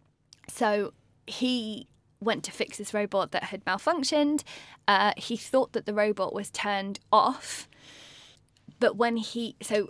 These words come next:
I think this robot was kind of, I think, so I think two years later, and there was slightly better health and safety laws in practice that meant that this robot had a gate around it, so you couldn't kind of get into where it was.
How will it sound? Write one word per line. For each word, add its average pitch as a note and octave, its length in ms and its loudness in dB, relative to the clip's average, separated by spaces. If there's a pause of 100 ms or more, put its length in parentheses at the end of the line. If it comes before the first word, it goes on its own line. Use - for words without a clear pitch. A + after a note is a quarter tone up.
(140)
I - 80 -6
think - 640 -2
this A#3 260 -2
robot A#3 500 2
was G#3+ 280 -4
kind A3+ 280 -2
of, A3 160 -4 (100)
I G#3+ 100 -2
think, - 260 -2
so A3+ 140 0
I A3 60 0
think A#3 280 -8
two C4+ 120 -4
years A3+ 220 2
later, A3 300 0
and G3+ 140 -4
there G3+ 100 -2
was G3 240 -6
slightly A3 720 -2
better G#3+ 400 -2
health G3+ 280 -2
and G3+ 120 -8
safety G#3 340 -6
laws G3+ 220 -6
in G3+ 100 -8
practice - 400 -8
that - 120 2
meant G3+ 180 -6
that G#3+ 160 -8
this - 140 -12
robot A3 360 2
had A3 140 -6
a G#3+ 60 -4
gate C4+ 400 0
around C#4+ 380 2
it, D#4 200 0 (100)
so - 160 -6
you G#3 140 -4
couldn't A3 280 -4
kind G#3+ 200 -6
of G#3 140 -12
get G#3+ 240 0 (440)
into G#3+ 280 -2
where G3+ 180 0
it - 100 -6
was. A3 500 -2